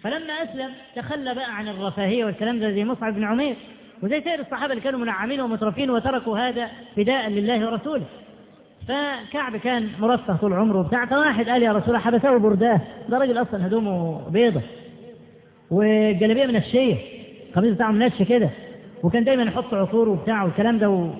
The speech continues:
ومهفهف كده و-، فده يجي ليه؟ يتعفر ليه ويعرق ليه والتراب يغبره ليه والكلام ده؟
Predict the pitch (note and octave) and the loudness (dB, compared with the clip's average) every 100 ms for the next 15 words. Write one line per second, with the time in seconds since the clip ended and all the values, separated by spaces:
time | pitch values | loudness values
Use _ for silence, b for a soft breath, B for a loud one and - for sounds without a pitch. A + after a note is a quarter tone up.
0 | - - - E3 F3 F3+ A#3+ E3 E3 - | -12 -18 -6 2 6 6 6 2 0 2
1 | A3+ F#3+ E3+ D3 - - - - - - | 2 2 0 -4 -10 -18 -20 -20 -20 -20
2 | - - A#3+ D4+ E4+ C4 C#4 C#4+ E3 D#3+ | -20 -4 0 0 0 2 2 2 0 -4
3 | F#3+ - A3+ G#3+ C4 A#3+ G#3+ B3+ G#3+ G#3 | -6 -2 -2 2 2 4 4 2 0 0
4 | G#3 A#3+ A#3 G3 F#3 G3+ B3 G#3+ G3 F#3+ | 2 4 4 2 2 0 2 4 2 2
5 | D#3+ A#3 A3 A#3+ F3 F3 F#3 F3+ | 2 4 6 4 4 2 4 4